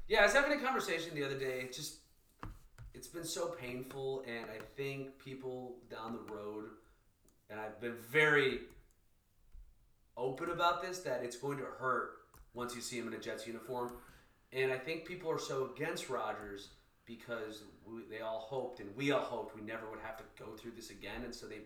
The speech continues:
blame him so much. But you got, if anyone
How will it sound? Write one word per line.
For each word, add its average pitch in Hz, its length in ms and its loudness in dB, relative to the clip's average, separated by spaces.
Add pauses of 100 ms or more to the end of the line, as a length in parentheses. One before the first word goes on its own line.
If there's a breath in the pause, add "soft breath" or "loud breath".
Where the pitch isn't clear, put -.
(120)
blame 151 320 -4
him - 160 -4
so - 160 -8 (120)
much. - 300 -10 (600)
But - 100 -12
you - 180 -10
got, 123 320 6
if 143 180 0
anyone 247 500 8